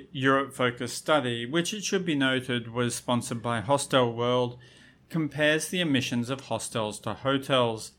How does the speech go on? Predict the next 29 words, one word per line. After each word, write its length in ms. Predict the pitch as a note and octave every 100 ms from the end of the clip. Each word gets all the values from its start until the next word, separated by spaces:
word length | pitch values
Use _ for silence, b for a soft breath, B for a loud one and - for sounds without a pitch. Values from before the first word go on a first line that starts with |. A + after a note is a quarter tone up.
| b b b b -
It 200 | D#3 D3+
found 400 | E3 E3+ F3+ E3+
that 120 | D#3+
a 60 | D3
bed 400 | B2 B2+ C3 E3+
in 200 | D#3+ D#3
a 60 |
hostel 840 | C#3+ C3 B2 - C3+ A#2+ G#2+ A2 -
equates 800 | C#3+ B2+ - D3 D#3 D#3 - - -
to 280 | C#3 C3+ C3 -
point 400 | - F#3+ G3 -
three 420 | - C#3+ C#3 C3+
zero 460 | B2+ B2 B2 B2+ B2+
tons 600 | B2 - A2 A2 A2 -
of 420 | - A#2 A2 G2
C 300 | - - A#2+
O 80 | A2+
two 320 | - A#2 G#2+
equivalent, 640 | A#2 - C#3 C3+ A#2+ A2+ B B B B B
and 220 | C3+ B2+ B2+
a 40 |
bed 380 | B2 B2+ B2 B2
in 180 | C#3 A#2
a 80 |
hotel 840 | A2 A#2+ A2+ - - G#3 D3+ B2 B2
to 180 | C#3+
one 340 | C3+ A2+ G#2+ G2+
point 320 | - A2+ B2
one 380 | A#2+ G#2+ G#2